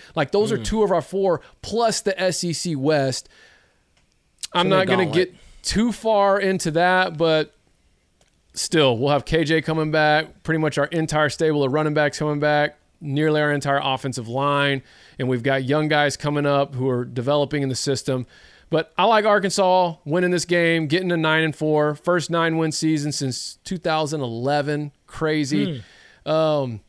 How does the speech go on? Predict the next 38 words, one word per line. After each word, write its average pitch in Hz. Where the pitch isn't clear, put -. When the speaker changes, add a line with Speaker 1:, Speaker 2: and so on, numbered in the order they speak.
Speaker 1:
I 214
don't 294
know, 285
B. 247
Holmes. 196
It's 202
like 202
both 214
of 262
our 262
teams 262
are, 175
are, 170
are 170
finally 226
starting 226
to 160
kinda 226
get 202
over 233
this 202
massive 190
hump, 190
and 170
it 160
seems 247
like 233
all 220
you 214
and 226
I 226
needed 214
to 151
do 190
was 214
start 196
a 175
podcast. 147